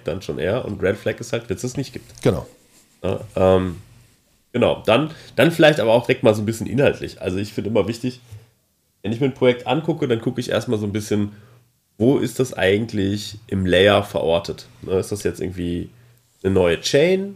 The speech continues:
Speaker 1: eine komplette, und ist irgendwie halt ein L eins Protokoll, irgendwie was Transaktionen macht, was Smart Contracts macht, so, ist es jetzt irgendwie eine dApp, irgendwo auf dem Layer zwei, irgendwo irgendwas, ähm,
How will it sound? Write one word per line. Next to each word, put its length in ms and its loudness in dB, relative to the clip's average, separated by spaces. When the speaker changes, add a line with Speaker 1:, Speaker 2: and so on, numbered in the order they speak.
Speaker 1:
eine 120 -2
komplette, 720 2
und 240 -4
ist 120 -8
irgendwie 240 -2
halt 240 -4
ein 240 -10
L 160 0
eins 280 0
Protokoll, 760 2
irgendwie 280 -4
was 280 0
Transaktionen 580 0
macht, 220 -2
was 140 -8
Smart 260 0
Contracts 360 -4
macht, 280 -2
so, 320 -2
ist 140 -8
es 120 -6
jetzt 160 -4
irgendwie 500 -2
eine 120 -2
dApp, 300 4
irgendwo 240 0
auf 120 0
dem 100 -4
Layer 260 4
zwei, 560 0
irgendwo 400 -2
irgendwas, 600 -2
ähm, 460 4